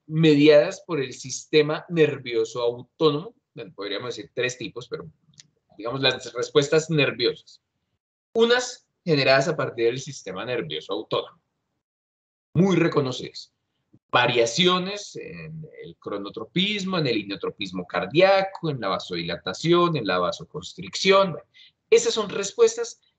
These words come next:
que son eferentes mediadas por el hipotálamo. Asociado también al sistema nervioso, esas respuestas también pueden modular otras áreas de nuestra corteza cerebral. Un ejemplo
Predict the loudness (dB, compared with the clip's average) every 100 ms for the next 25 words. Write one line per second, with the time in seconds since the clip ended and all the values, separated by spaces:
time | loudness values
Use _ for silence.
0 | _ -6 -2 -2 0 0 2 2 2 0
1 | -6 -2 0 2 0 -2 -6 -6 -6 -8
2 | -10 -10 -16 _ _ _ _ _ _ -20
3 | -14 0 2 2 -2 -4 2 2 2 0
4 | -4 -4 -6 -8 -10 -16 -14 -12 -8 -6
5 | -2 0 -2 -6 _ _ -12 -6 -6 -6
6 | -6 -4 0 0 -2 2 4 4 2 -10
7 | -14 _ -20 _ 4 6 4 2 0 0
8 | -2 -2 0 2 2 0 -4 0 4 6
9 | 8 6 4 2 2 2 -2 -4 0 2
10 | 4 2 -2 -4 -8 -10 -14 -10 -6 -8
11 | -8 -12 -12 -8 -4 0 0 -2 -12 _
12 | _ _ _ _ _ _ _ _ _ _
13 | _ _ -4 0 2 2 2 0 0 -4
14 | -8